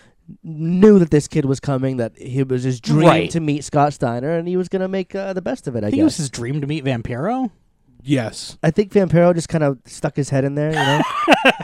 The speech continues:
Speaker 2: Hey, what's going on here, guys?
Speaker 1: Oh, camera?
Speaker 3: Great
Speaker 1: Nice.
Speaker 3: publicity, eh?
Speaker 2: Hey, play my fucking music.
Speaker 3: But I like the Nitro Girls the best.
Speaker 2: Oh,
Speaker 3: Shh.
Speaker 2: thanks, Ricky. <laughs>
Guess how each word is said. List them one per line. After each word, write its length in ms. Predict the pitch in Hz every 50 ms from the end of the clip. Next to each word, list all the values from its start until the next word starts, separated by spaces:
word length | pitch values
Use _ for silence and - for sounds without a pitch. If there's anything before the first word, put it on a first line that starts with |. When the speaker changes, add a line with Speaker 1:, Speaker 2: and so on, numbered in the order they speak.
| - - - -
Speaker 2:
Hey, 120 | 320 349
what's 120 | 277 254 -
going 140 | 320 302 294
on 120 | 294 294
here, 140 | 277 320 320
guys? 180 | 220 180 202 262
Speaker 1:
Oh, 100 | 170 143 143 - -
camera? 380 | - 175 165 170 208 254 294 392 311
Speaker 3:
Great 40 | -
Speaker 1:
Nice. 320 | 214 247 277 - 254 247
Speaker 3:
publicity, 580 | 240 190 156 185 233 254 - - 160 139 135 127
eh? 280 | 123 123 120 131 185 226 -
Speaker 2:
Hey, 160 | 311 339 -
play 260 | - - - 240 240
my 100 | 285 294
fucking 360 | - - 320 277 - 320 294
music. 480 | 320 359 392 381 180 117 - - - - _ _ _ - - - _ - - - - _ _ _ _ -
Speaker 3:
But 640 | - - - - - _ _ - - - - 156 165
I 80 | - 165
like 220 | 165 165 160 -
the 80 | - 135
Nitro 320 | 143 165 160 - 139 139
Girls 240 | 131 135 131 127 -
the 80 | -
best. 400 | 123 120 165 156 - - - - - - - -
Speaker 2:
Oh, 260 | - - 80 76 69
Speaker 3:
Shh. 600 | - - - - - - - - - - - -
Speaker 2:
thanks, 360 | - 214 285 302 233 - -
Ricky. 920 | 180 180 180 208 226 - - 269 277 285 285 269 240 185 135 107 - 233 208
<laughs> 40 | -